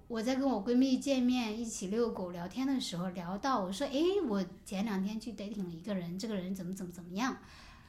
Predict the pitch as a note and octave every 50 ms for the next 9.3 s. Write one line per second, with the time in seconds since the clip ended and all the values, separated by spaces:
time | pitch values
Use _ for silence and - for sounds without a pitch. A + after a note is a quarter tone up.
0 | - - - - - A#3 G#3+ G#3+ G3 G3+ C4+ D#4+ F#4 F4+ F#4 - - - D#4+ D4+
1 | D4 D4 D4 - - E4+ F4+ F4+ F4+ F4 D#4 C4 B3+ B3 B3+ C#4+ D4+ C#4+ C4+ C4+
2 | C#4 C4 - - - - - E4+ F4+ F4 F#4+ G4 G4+ A#4 A4+ F#4+ E4 C#4 B3 C4
3 | C4 - F4+ E4 E4+ E4+ D4+ - - F#4+ E4+ D#4+ D4+ - A3+ A3 B3 B3+ A#3 A#3
4 | B3 C4 A3+ G#3+ A3 A3 A3 - - - - - - - - - - - - -
5 | - B3+ - D#4+ F4 E4+ - - A#4 A#4+ B4 B4 B4 A#4 A4 G4 F4+ D#4+ G#4+ G#4
6 | D#4 D4+ E4 F#4+ - - G4+ E4 F4 F4+ F4+ F4 - - - - - - - -
7 | - - D4+ D4 C4+ - - - - - - - B3 G#3+ G3+ G3 A#3 A3 G#3+ A#3
8 | B3 C4 - B3 G#3 G3 F#3+ F#3+ F#3+ F#3+ G3+ - - B3 B3 A#3+ G#3+ F#3 F#3 F#3+
9 | F#3+ - F3+ E3 - -